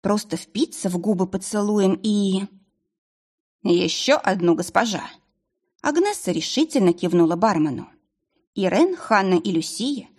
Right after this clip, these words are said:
уже танцевали с молодыми людьми. Ей они не мешали, отдыхали каждая сама по себе. И это Агнессе скорее нравилось.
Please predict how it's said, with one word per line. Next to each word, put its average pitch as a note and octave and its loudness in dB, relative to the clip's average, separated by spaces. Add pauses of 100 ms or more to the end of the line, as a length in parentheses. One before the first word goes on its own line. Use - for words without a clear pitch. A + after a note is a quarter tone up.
(260)
уже F4+ -2
танцевали F3+ 0
с - -6
молодыми E3+ 2
людьми. G3 0 (760)
Ей G3 -2
они F#3+ 2
не F#3+ 6
мешали, C#4+ 0 (320)
отдыхали D#4 0
каждая A#3+ 0
сама F#3 2
по F#3+ -6
себе. A#3 -2 (540)
И - -6
это - 2
Агнессе F#3+ 2
скорее F#3 -2
нравилось. A3+ -2